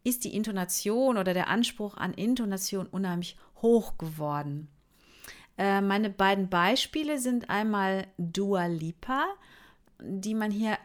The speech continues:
a cappella hören kann, ein Stückchen. Und da hört man, dass die Intonation wirklich unglaublich perfekt ist. Und da, weil ich ein bisschen Erfahrung habe,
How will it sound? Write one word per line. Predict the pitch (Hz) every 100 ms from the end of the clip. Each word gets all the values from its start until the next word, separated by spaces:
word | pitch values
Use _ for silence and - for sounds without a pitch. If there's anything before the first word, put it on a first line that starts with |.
| -
a | 180
cappella | 196 190 220 294 247
hören | 190 185 175 180
kann, | 190 180
ein | 180
Stückchen. | 185 - 196 - 220 233 247 - -
Und | 196 202
da | 214
hört | 247 247
man, | 233 220
dass | 220 220
die | -
Intonation | - 247 254 226 - 233
wirklich | 226 226 202 - -
unglaublich | 269 427 262 196 196 202 208 - - -
perfekt | - 190 - 196 190 -
ist. | - 143 143 - - _ - - - _ _ -
Und | 196 185 - - - - _ -
da, | - 202 196 175 190
weil | 202 208
ich | 208
ein |
bisschen | 208 202 208
Erfahrung | 180 - 190 202 247 247
habe, | 233